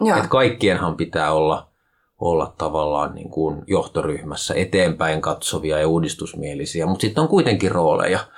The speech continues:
Speaker 2: on sellaisia, jotka on enemmän ehkä näkee ne uhat, on sellaisia, jotka
Speaker 1: Mm.
Speaker 2: näkee enemmän mahdollisuuksia, on sellaisia, jotka on enemmän analyyttisiä, on sellaisia, jotka enemmän ihmisten kautta näkee muutosta. Ja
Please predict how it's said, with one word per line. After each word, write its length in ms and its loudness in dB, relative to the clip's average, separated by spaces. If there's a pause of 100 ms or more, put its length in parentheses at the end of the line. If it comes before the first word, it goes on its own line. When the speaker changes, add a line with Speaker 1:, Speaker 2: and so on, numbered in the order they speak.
(200)
Speaker 2:
on 120 0
sellaisia, 560 0
jotka 300 -2
on 100 0
enemmän 420 0
ehkä 320 -4 (420)
näkee 380 0
ne 120 0
uhat, 500 -2
on 120 -2
sellaisia, 420 0
jotka 180 4
Speaker 1:
Mm. 40 0
Speaker 2:
näkee 320 0
enemmän 320 -2
mahdollisuuksia, 920 -2
on 60 -2
sellaisia, 500 -4
jotka 220 -6
on 60 0
enemmän 280 -2
analyyttisiä, 760 -4
on 60 -8
sellaisia, 420 -4
jotka 280 -4
enemmän 280 -4
ihmisten 440 -6
kautta 360 -6
näkee 300 -8
muutosta. 540 -6
Ja 180 -4